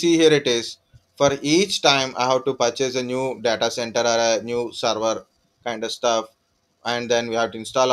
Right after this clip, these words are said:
operating system, and I have to install the application on it. So like that, for every, uh, requirement, so I have to go with a new, uh, server. Even for a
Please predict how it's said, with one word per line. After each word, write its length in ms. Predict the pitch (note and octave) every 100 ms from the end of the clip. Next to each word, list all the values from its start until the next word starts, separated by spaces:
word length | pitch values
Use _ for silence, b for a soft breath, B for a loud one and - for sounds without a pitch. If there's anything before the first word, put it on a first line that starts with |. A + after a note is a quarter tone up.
| A#2
operating 300 | A#2+ B2 B2
system, 480 | B2+ - A2+ A2 F#2+
and 100 | A2+ A2
I 60 | A2
have 120 | G#2
to 60 | G#2+
install 260 | G#2 A2+ A2+ D3
the 80 | C4 - _ _ _ _ _ _ _ _ _ -
application 500 | A2+ A#2 G2+ A#2+ A#2 G#2
on 80 | F#2+ F#2+
it. 80 | - _ _ _ _
So 140 | - D3 D3+
like 120 | D#3+ D3
that, 180 | C3 -
for 100 | C3+ C3 C3
every, 280 | C3 D3+ D3 C#3+ B2
uh, 400 | A#2+ B2 A#2+ A#2+ B2+
requirement, 600 | - C#3 C#3 C#3 A#2+ A#2
so 120 | A#2+
I 40 | A#2
have 120 | A2+
to 40 | A#2 A#2
go 60 | A2+
with 120 | A#2+
a 80 | B2+ A#2+
new, 120 | C3+ A#2 - _ _ _ A2+
uh, 340 | A2 A2 A2
server. 440 | G#2+ B2 A2 G2 F2 _ _ -
Even 200 | C3+ C#3 C3+
for 100 |
a 60 | C3+